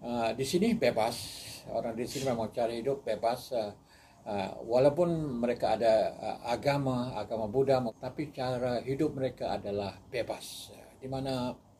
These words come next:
wanita, ah, bukan saja, ah, em, hidup bebas, tapi juga mengamal per-, perkara-perkara tertentu, ah, seperti juga, juga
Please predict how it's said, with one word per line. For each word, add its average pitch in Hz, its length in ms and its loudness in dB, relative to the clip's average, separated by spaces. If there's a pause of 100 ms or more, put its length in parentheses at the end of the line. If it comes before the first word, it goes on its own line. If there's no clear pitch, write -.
(580)
wanita, 170 420 4 (300)
ah, 127 320 0
bukan 135 360 0
saja, 104 520 2 (240)
ah, 107 340 -8 (800)
em, 101 480 -4 (640)
hidup 143 340 2
bebas, 143 440 2
tapi 151 280 -2
juga 131 640 -2
mengamal 143 880 0
per-, - 160 -8 (400)
perkara-perkara 139 1200 2
tertentu, 185 560 2 (800)
ah, 123 160 -2
seperti 123 720 -4
juga, 107 400 -2
juga 127 280 -2